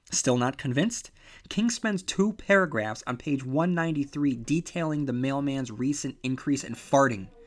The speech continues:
I don't need it. I like character tics and traits and quirks, that's fine. But honestly, this book did not need to be as long as it was. And all of this padding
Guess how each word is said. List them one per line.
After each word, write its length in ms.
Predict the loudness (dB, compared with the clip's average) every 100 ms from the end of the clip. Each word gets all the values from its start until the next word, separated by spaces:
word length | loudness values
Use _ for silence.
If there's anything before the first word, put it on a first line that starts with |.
| -20 -20 -20 -20 _ 0
I 40 |
don't 300 | 4 2 4
need 240 | 2 2
it. 220 | 0 -2 -8 _ _ _ -20 -2
I 60 | 2
like 340 | 4 2 0
character 460 | 0 4 4 2 -4
tics 400 | -8 -6 -6 -4
and 120 | -6
traits 520 | -4 -2 -2 -4 -12 -16 -20 -20 -14
and 100 | -12
quirks, 500 | -12 -4 -2 -2 -6
that's 200 | -8 -8
fine. 560 | -8 -4 -2 -2 -4 -8 -18 -20 -8
But 100 | -2
honestly, 460 | 0 0 -2 -2 -4
this 220 | -2 -2
book 340 | -4 -6 -6 -8 -2
did 120 | 0
not 240 | 2 0 0
need 200 | -2 -4
to 60 |
be 160 | -4 -2
as 120 | -2
long 220 | -4 -4
as 80 | -6
it 100 | -6
was. 400 | -2 -2 -4 -10 -18 -20 -20 -20 _ _ _ _
And 280 | -2 -2 -2 -2
all 220 | 2 6
of 80 | 6
this 160 | 4 -2
padding 580 | -4 0 2 2 -4